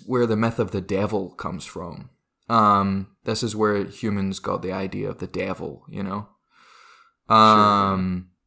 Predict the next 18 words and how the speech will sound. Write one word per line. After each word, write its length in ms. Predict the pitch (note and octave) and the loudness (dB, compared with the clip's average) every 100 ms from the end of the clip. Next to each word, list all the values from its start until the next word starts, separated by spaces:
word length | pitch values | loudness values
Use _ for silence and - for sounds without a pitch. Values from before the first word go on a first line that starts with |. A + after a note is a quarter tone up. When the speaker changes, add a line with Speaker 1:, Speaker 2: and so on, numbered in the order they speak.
| _ _ _ _ | _ _ _ _
Speaker 1:
I, 200 | A#2+ C3 | 2 2
sometimes 460 | - D3 C#3+ D#3+ D#3 | 0 -2 0 0 0
I 80 | C#3+ | 0
feel 180 | B2 C3 | 0 0
like 180 | A#2+ A2 | 0 0
I 80 | |
just 220 | G#2 G2+ - | -2 -4 -8
feel 920 | - - A#2 G#2+ G#2+ G2+ F#2+ - _ _ _ _ | -16 -10 -4 0 0 -2 -4 -8 _ _ _ _
that 560 | G2+ F#2+ G#2 G2+ - - | -10 -6 -4 -4 -8 -8
kind 220 | A#2 A#2 | -6 -4
of 120 | A2+ | -4
energy 680 | A#2 A#2+ B2 B2 C3 C3 - _ | -4 -4 -6 -6 -6 -6 -12 _
in 300 | G#2+ G#2+ G#2 | -6 -4 -4
my, 480 | G#2 G2+ F2 E2 - _ _ _ _ _ | -4 -6 -6 -10 -14 _ _ _ _ _
in 240 | A2 G#2+ | -8 -4
my 460 | G2+ G2 G2+ G2 F#2 - _ _ - | -4 -6 -8 -12 -14 -20 _ _ -18
head. 440 | G2+ - - - _ _ _ _ _ _ _ _ _ _ _ _ _ _ _ _ _ - | -14 -14 -16 -20 _ _ _ _ _ _ _ _ _ _ _ _ _ _ _ _ _ -10
Speaker 2:
So, 220 | - C3 | -8 -8